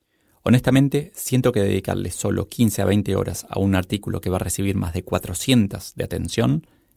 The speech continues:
es un robo. Voy a tener que seguir mejorando. El esfuerzo de preparación, conferencia, escrito, video, tiene que ser consistente con la atención que estamos buscando.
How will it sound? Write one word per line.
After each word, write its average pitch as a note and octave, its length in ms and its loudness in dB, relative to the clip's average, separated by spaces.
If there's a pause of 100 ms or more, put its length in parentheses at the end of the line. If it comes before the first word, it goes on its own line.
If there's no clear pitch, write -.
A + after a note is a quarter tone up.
(140)
es - 160 -4
un G2+ 80 6
robo. F2+ 380 6 (520)
Voy - 120 -2
a - 20 2
tener F2 220 -2
que F2+ 80 -4
seguir F2+ 240 2
mejorando. E2 440 -4 (2000)
El G2+ 160 4
esfuerzo F3+ 500 4
de A2+ 100 4
preparación, F2 680 0 (260)
conferencia, E2 520 0
escrito, F2 380 -2
video, F2+ 420 2 (560)
tiene C3 220 6
que A2+ 80 -4
ser G#2+ 140 0
consistente G#2+ 580 0
con G2 140 0
la F2 80 2
atención F2+ 640 2
que - 120 -12
estamos - 340 -4
buscando. - 480 -10